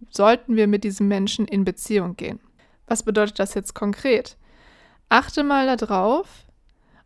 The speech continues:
ob die Person respektvoll mit Kellnerinnen, Taxifahrerinnen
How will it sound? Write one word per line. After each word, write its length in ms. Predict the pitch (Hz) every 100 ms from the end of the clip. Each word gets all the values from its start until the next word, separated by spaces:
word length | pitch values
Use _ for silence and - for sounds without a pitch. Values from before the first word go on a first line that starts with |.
| -
ob 240 | 220 220
die 100 | -
Person 580 | 254 - 240 226 220 220
respektvoll 1160 | 208 208 - - 320 - - - 196 190 190 247 -
mit 320 | 185 - -
Kellnerinnen, 880 | - 202 196 190 196 196 220 294 349 _ _ _ -
Taxifahrerinnen 1120 | - 311 - 240 - 185 185 180 185 202